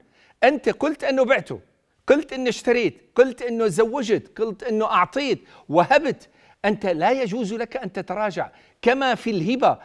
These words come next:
الراجع في هبته كبعض الحيوانات التي ترجع في قيئها، لذلك لا بد للإنسان من أن يلتزم بما يتكلم. ولذلك قال الشاعر:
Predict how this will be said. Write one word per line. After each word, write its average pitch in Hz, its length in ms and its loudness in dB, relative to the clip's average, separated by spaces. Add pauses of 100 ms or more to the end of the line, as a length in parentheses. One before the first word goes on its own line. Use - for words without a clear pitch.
(300)
الراجع 175 500 2
في 165 360 -8
هبته 202 540 -8 (320)
كبعض 208 920 0
الحيوانات 196 680 -2
التي 185 340 -8
ترجع 180 480 -4
في 190 300 -8 (260)
قيئها، 233 540 0 (240)
لذلك 190 880 0
لا 156 260 0
بد 170 340 -6
للإنسان 160 800 -8
من 147 160 -10
أن 156 140 -10
يلتزم 151 800 -4 (480)
بما 226 380 0
يتكلم. 170 640 -4 (380)
ولذلك 190 580 2
قال 185 320 -2
الشاعر: 131 520 -6